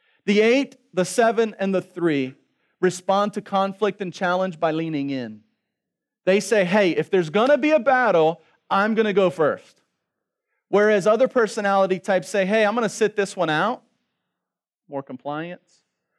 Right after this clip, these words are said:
or, "Hey, I'm gonna step back. I don't, I don't want any of that drama." So the eight, seven, and three, they'll lean in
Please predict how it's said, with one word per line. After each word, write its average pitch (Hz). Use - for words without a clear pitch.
or, 175
"Hey, 190
I'm 202
gonna 202
step -
back. 127
I 147
don't, 165
I 165
don't 180
want 165
any 160
of 139
that 131
drama." 101
So -
the 185
eight, 226
seven, 220
and 185
three, 240
they'll 202
lean 190
in 175